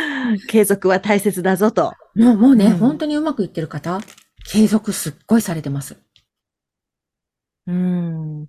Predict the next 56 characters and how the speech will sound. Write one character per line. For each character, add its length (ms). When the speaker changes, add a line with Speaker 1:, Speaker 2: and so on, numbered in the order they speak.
Speaker 1:
だ 120
っ 40
て 220
う 80
ま 140
く 180
い 60
っ 40
て 200
る 120
か 160
ら 140
こ 180
そ、 540
継 200
続？ 340
Speaker 2:
う 200
ん。 40
Speaker 1:
で、 100
継 220
続 240
し 60
て 160
い 20
る 100
か 100
ら 100
こ 140
そ 160
う 20
ま 140
く 160
い 100
く。 160
な 80
ん 40
か 100
こ 140
の 60
循 140
環 160
が 80
で 120
き 80
て 120
る 80
よ 80
う 40
な 120
気 80
が 160
す 140
る。 180
Speaker 2:
確 200
か 100
に。 220